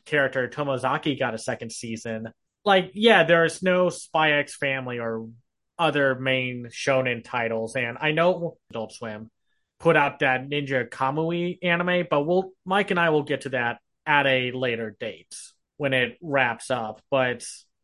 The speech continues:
it's one of those seasons where you go like, "Yeah, I like anime."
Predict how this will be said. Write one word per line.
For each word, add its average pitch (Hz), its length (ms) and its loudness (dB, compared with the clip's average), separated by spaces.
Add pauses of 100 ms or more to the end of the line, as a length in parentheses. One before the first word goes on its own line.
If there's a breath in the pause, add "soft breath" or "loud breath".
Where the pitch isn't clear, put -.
(280)
it's 214 280 4
one 226 160 6
of 247 80 8
those 202 260 8
seasons 160 460 0
where 151 140 4
you 139 160 -2
go 139 180 0
like, 120 260 -8 (840)
"Yeah, 151 520 4 (1000)
I 165 120 0
like 190 300 2
anime." 147 400 0